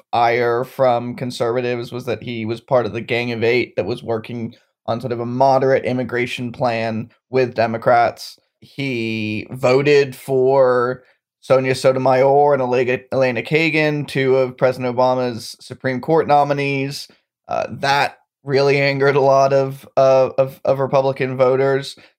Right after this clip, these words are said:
For a long time, eh, he was viewed with some interest from, from Democrats as someone who could work well with them and someone who would push back against sort of the more fire-breathing elements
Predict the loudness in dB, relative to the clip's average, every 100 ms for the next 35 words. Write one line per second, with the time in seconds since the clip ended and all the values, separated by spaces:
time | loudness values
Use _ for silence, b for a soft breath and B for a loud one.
0 | _ 0 2 4 2 2 2 2 2 0
1 | -4 -8 -10 _ _ _ -8 -4 -2 -2
2 | -4 -6 -4 -4 -6 -8 -18 _ -4 -2
3 | -2 0 2 4 2 0 -6 -10 -14 B
4 | _ _ -4 -2 2 4 2 0 -4 0
5 | 0 -2 -6 0 4 4 2 2 2 2
6 | -4 -4 -2 0 -2 -2 -4 -4 -4 0
7 | 0 2 2 2 0 0 2 2 -2 -4
8 | -4 -2 -4 -4 -4 -4 -4 -8 b b
9 | _ -4 0 2 2 -2 -4 -2 0 2
10 | 4 2 0 -8 -8 -4 -4 -4 -4 -4
11 | 2 4 4 2 -2 -2 -2 -2 -2 -4
12 | -6 -10